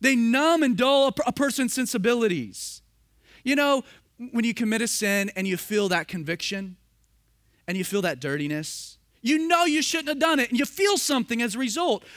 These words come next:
The more you reject that feeling and go against it, the more you engage in that activity,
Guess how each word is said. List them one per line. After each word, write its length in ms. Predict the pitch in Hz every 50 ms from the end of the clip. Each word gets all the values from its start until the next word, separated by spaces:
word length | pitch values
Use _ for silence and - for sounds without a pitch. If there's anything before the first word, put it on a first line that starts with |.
| - -
The 80 | 240 247
more 440 | 220 220 247 269 285 311 330 359 370
you 220 | 277 247 285 254
reject 480 | 262 240 185 151 151 247 262 285 - -
that 220 | 240 247 240 208
feeling 400 | - - 240 247 254 254 262 247 226
and 140 | 226 226
go 140 | 226 226 214
against 380 | 190 160 202 220 247 - - -
it, 200 | 302 311 - _ _ - - - -
the 80 | 233
more 240 | 214 220 247 262 277
you 160 | 277 294 285
engage 480 | 277 247 196 240 240 247 247 247 190 -
in 100 | 220 220
that 160 | 226 233 240
activity, 680 | 240 233 226 - - 247 233 202 262 254 285 294 277